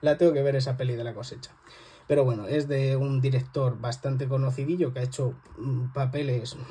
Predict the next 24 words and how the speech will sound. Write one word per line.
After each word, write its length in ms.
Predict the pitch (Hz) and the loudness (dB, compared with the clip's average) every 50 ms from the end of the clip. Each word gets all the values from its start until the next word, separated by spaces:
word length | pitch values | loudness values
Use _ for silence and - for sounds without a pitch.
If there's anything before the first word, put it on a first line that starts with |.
| - - | -6 -4
o 40 | - | 0
sea, 460 | 135 151 135 127 123 117 120 123 - - | 0 2 2 2 0 0 -4 -8 -6 -4
películas 580 | 135 135 131 131 131 135 135 123 120 120 - - | -2 0 0 0 0 0 -2 -2 -2 -2 -2 -2
interesantes 800 | 135 131 135 143 143 135 165 160 170 175 - 226 254 247 - | -2 -2 -2 -2 -2 -2 0 0 0 2 2 0 0 0 -2
y, 320 | 143 127 120 113 110 107 110 - - - - | -2 -2 -2 -4 -6 -10 -12 -14 -18 -14 -6
vamos, 260 | - 127 127 127 - - | -4 -4 -4 -4 -6 -8
esta 460 | 135 131 - - 147 151 170 175 - - - - - - - - - - _ | -8 -6 -2 -2 0 0 0 -2 -4 -14 -20 -20 -20 -20 -20 -20 -20 -12 _
para 260 | - 143 135 127 123 | -2 0 0 0 0
mí 300 | 120 123 131 147 156 160 | 0 0 2 2 2 0
fue 240 | 156 - - 139 139 | 0 -2 -4 -2 0
una 400 | 143 147 139 131 123 120 117 104 95 | 0 0 0 0 0 -2 -4 -8 -6
muy 260 | 95 127 135 139 135 | -2 -2 0 0 0
buena 260 | 123 123 117 117 - | 0 -2 -4 -6 -8
peli. 180 | - 117 113 110 | -10 -10 -10 -10
Cuando 240 | - 127 127 123 131 | -8 -4 -2 0 0
vaya 260 | 131 139 147 151 147 | 0 0 0 -2 -2
probando 400 | 139 147 147 147 147 151 151 143 | -2 0 0 2 2 2 2 0
la 160 | 139 139 135 139 | 0 0 0 0
edición 520 | 135 139 139 131 - 196 220 240 294 302 - - - - - 151 | -2 -4 -4 -4 -2 -2 -2 -2 -4 -6 -10 -12 -20 -16 -8 -2
ya 140 | 160 156 | 0 0
os 100 | 151 151 | 0 0
iré 180 | 151 143 151 147 | 0 0 0 0
diciendo 540 | 139 135 131 135 139 135 131 127 123 120 113 | 0 0 0 0 0 0 0 0 -2 -4 -6
algo. 300 | 117 117 104 113 - | -8 -10 -12 -14 -16